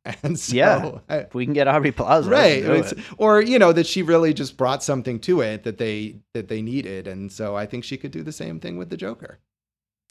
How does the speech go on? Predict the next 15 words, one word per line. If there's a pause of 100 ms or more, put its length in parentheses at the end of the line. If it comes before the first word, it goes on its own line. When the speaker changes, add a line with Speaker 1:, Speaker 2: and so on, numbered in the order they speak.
Speaker 2:
Absolutely. (320)
Speaker 1:
So.
Speaker 2:
Well,
I
have
one
more
piece.
What
do
you
have
left
Speaker 1:
All
Speaker 2:
on